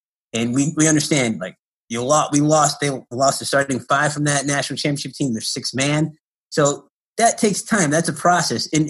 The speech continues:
any program. You know, in college sports, you're gonna have these cycles where you're gonna lose superstar players. Uh, we lost a, a really good player, an All-American last year, John Lyon. That's, those guys are irreplaceable.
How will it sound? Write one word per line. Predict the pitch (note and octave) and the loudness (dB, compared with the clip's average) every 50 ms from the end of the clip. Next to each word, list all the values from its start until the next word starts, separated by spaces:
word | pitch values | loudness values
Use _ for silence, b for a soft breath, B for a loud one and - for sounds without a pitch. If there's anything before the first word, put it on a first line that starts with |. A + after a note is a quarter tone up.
| - - | 0 0
any | G#3+ C4 C4+ G#3 | 2 2 2 2
program. | - - C3+ A#2 A2+ G#2+ G2+ F#2+ - _ _ _ _ _ _ _ _ | 2 0 -2 -2 -2 -4 -6 -8 -10 _ _ _ _ _ _ _ _
You | - C#3 | -4 -2
know, | C3 A2 | -2 0
in | C3 C3+ | -2 -2
college | A#2 - E3+ E3 E3 E3 D3+ | 0 0 2 4 4 2 2
sports, | - - - F#3+ G3+ F3+ D3 D3+ - - b b b b _ _ _ _ _ _ | 0 -2 0 2 2 2 2 0 -4 -10 b b b b _ _ _ _ _ _
you're | C3+ D3 | -2 0
gonna | E3+ E3 D#3 | 2 2 4
have | D#3+ E3+ E3+ | 4 4 4
these | D#3+ D#3 C3+ - | 4 2 0 2
cycles | - E3+ E3 F3 E3 D3+ A2+ A#2+ | 4 4 4 4 2 0 0 0
where | B2 A#2+ | 0 0
you're | A#2 A#2 B2 B2+ | 0 0 0 0
gonna | C#3 C3 B2+ | -2 -2 0
lose | B2 B2+ C#3 D#3 D#3 C3+ A#2 - - - - _ _ _ | 0 2 4 4 4 4 2 2 -2 -4 -8 _ _ _
superstar | - - - C3+ B2 A#2 A#2 - - C3 B2 A#2 A2 | -8 -6 -4 -4 -4 -4 -8 -4 -2 0 0 0 -2
players. | - C3+ A#2+ A2+ G#2 F#2+ F2 F2 - - - | 0 0 0 0 0 -2 -6 -8 -10 -10 -6
Uh, | A2+ G#2+ G2+ - | -8 -8 -6 -4
we | C3 | -4
lost | C3 C3+ C#3 C3+ B2+ C3 - C#3+ | -2 0 2 0 0 0 0 -2
a, | B2 - | -2 -2
a | - B2+ | -4 -6
really | B2 B2 B2+ D3+ E3+ E3+ D3+ C#3+ | -6 -2 2 4 4 4 4 2
good | C3 C3+ A2+ A#2 | 0 -2 -4 -2
player, | - B2+ A#2 A2 | -2 0 0 0
an | G#2+ A#2 | 0 0
All-American | B2+ C#3 C#3 C3+ D3 D#3+ F3 E3 E3+ - G#2+ G2 - _ _ _ _ _ _ - | 0 0 2 2 2 2 2 0 0 -4 -10 -10 -16 _ _ _ _ _ _ -2
last | B2+ B2+ A#2 A2 - - | 0 0 0 -2 -4 -4
year, | A2+ G#2+ G#2 F#2+ G2 | -4 -4 -4 -6 -6
John | - - C3+ C3 C3 | -4 -2 0 0 2
Lyon. | C#3 D3+ D3 A#2 G#2 G#2 | 2 2 0 0 -2 -2
That's, | A2+ C#3 D3+ D3+ - | -2 -2 -2 -2 -2
those | - E3+ E3 | 0 0 0
guys | D3+ F3+ E3 D3+ C3+ | 2 2 2 2 0
are | C#3 - | -2 -2
irreplaceable. | - D#3 D3+ C#3+ D3+ - E3 E3 D#3 - A#2 G#2+ G2 E2 _ | 0 2 2 2 0 0 0 0 0 -2 -4 -10 -16 -18 _